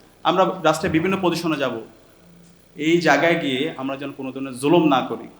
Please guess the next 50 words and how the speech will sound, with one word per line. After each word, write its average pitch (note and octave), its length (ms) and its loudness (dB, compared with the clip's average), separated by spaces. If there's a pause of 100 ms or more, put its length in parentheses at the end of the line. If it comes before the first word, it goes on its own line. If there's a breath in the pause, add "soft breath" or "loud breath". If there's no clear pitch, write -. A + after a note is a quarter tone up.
(300)
এবং D3 200 -2
যে A3+ 160 6
পজিশনে A#3 360 4
থাকি, D#3 220 -4
আমি D3+ 120 2
যদি E3 140 -2
পরিবারের D#3 440 0
একজন D3+ 260 -6
সদস্য C#3+ 220 -8
হই, C#3 120 -6
পরিবারের D3 280 -4
সকল D3+ 280 -6
মানুষের C#3 320 -4
উপর C#3 140 -14
যেন C3 160 -12
আমি B2+ 180 -10
ইনসাফ C3 380 -8
কায়েম B2 260 -6
করি, A2+ 160 -16 (520 soft breath)
আমি D3 180 0
যে D3 260 -2
হলে D3+ 320 4
থাকি C3 300 -6
সবার F3+ 280 2
উপর F#3 120 -2
যেন D#3+ 120 -2
ইনসাফ D3 340 -4
কায়েম B2+ 200 -4
করি, A#2+ 240 -12 (340 soft breath)
আমি F3 160 -4
যেখানে G#3 360 2
থাকি E3+ 220 -2
না C3+ 100 -6
কেন A#2+ 160 -12 (640)
সবসময় D3+ 440 -2
যেন D3 140 -6
আমি D#3 180 -2
ইনসাফ C#3+ 420 -2
এবং C3+ 220 -4
আদালত C#3 380 2 (240)
কায়েম B2+ 320 0
করি। - 160 -14 (340 soft breath)
এবং G#3+ 100 -2
আল্লাহ G3+ 160 2
রাসূল G3+ 140 -2
ইসলামের F#3+ 220 -2
জীবনীটা E3+ 360 0
যদি D#3+ 160 -2
আপনারা D3+ 280 -2
পড়েন, C3 380 -6